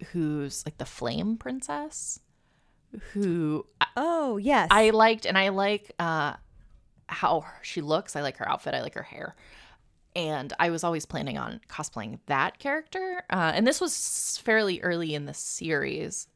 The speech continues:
Speaker 1: but I don't think that she actually ended up being that consequential. So I think now that we have the full run of the show, in hindsight, I would probably pick a bigger character.
Speaker 2: Yeah, absolutely. Uh, if I did burlesque,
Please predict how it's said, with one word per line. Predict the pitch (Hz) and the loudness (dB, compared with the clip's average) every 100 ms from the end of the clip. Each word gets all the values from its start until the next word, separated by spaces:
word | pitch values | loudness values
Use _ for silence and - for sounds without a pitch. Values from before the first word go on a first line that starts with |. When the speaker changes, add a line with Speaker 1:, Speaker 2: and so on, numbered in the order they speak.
| _ | _
Speaker 1:
but | 160 | 2
I | 170 | 2
don't | 180 233 233 | 2 -2 -6
think | 240 | -8
that | 185 - | -6 -6
she | - 151 147 - | -4 -4 -4 -6
actually | 143 - - | -8 -8 -10
ended | 139 - | -10 -8
up | - | -8
being | - 57 | -8 -8
that | - | -8
consequential. | - - - - 123 - - | -10 -12 -12 -14 -14 -8 -8
So | - - | -2 2
I | 160 175 | 4 2
think | 190 175 - _ | -2 -6 -8 _
now | 175 170 | 0 2
that | 156 | 2
we | 156 | -4
have | 147 135 131 - _ - - _ - | 0 0 0 -8 _ -20 -20 _ -10
the | |
full | 156 196 160 143 | -4 2 4 4
run | 135 139 | 4 2
of | 160 156 | 0 -2
the | 175 | -4
show, | - 175 170 175 - | 2 4 4 2 0
in | 151 | -6
hindsight, | - - 156 - - | -6 -8 -6 -4 -4
I | |
would | 78 | -6
probably | - - - - | -6 -8 -8 -10
pick | - - | -10 -12
a | - | -10
bigger | - - | -10 -10
character. | - - - - 214 - _ _ _ _ _ _ _ _ _ _ | -10 -16 -14 -14 -14 -16 _ _ _ _ _ _ _ _ _ _
Speaker 2:
Yeah, | 202 208 147 139 165 - _ - | -2 -2 -2 -6 -10 -18 _ -10
absolutely. | 185 - 170 147 110 127 165 _ - - - | -10 -8 -8 -8 -12 -16 -18 _ -20 -20 -10
Uh, | - 165 160 - | -2 0 0 -2
if | - 214 | -4 0
I | 233 | 0
did | 214 233 196 170 | 2 2 2 0
burlesque, | 147 117 - 202 - - | -4 -4 -4 -6 -8 -10